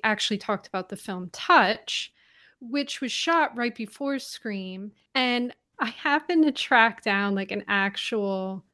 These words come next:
V H S copy before the convention. So Katie and I took that to have him sign. And I honestly don't think I will ever forget his face <laughs> when he saw the video.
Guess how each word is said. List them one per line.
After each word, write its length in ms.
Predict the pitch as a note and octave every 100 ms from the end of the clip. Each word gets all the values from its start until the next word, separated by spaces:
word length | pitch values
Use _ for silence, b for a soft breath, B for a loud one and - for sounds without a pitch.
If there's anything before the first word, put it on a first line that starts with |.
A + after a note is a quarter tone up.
| -
V 120 | A#3+
H 240 | G#3+ G#3+ -
S 220 | G#3 -
copy 460 | - A#3+ A#3 A#3 B3
before 380 | A3+ G#3 A3+ G#3
the 100 | G#3
convention. 760 | G3+ G3 A3+ A#3 - G#3+ F#3
So 200 | - A3
Katie 420 | G#3 - B3+ B3
and 80 | A#3
I 140 | G#3 G3
took 400 | - A#3+ - -
that 520 | F#3+ F3+ F3+ E3+ - _ -
to 140 | A3
have 340 | - G#3 F#3+
him 240 | - G3+ F#3
sign. 800 | - - G#3 G3+ F#3 F3+ F3+ F#3 -
And 180 | A#3 A#3
I 400 | B3 B3+ B3+ B3 - _ _ C4+
honestly 520 | D4 F#4+ F#4+ - C4+
don't 340 | G3+ A#3 A3
think 200 | B3 G#3+
I 100 | A3
will 180 | G#3 G3 -
ever 260 | G3 G#3+
forget 560 | G#3 - G#3 G3+ F#3+ -
his 280 | G3+ - -
face 880 | - E3+ G3 D4 F4+ - - - -
<laughs> 40 | -
when 160 | A#3+
he 280 | - - C4+
saw 580 | - - G#3 G3 G#3+ A#3+
the 140 | A#3 G#3+
video. 720 | G3 G3+ G#3+ A#3+ C#4 D#4+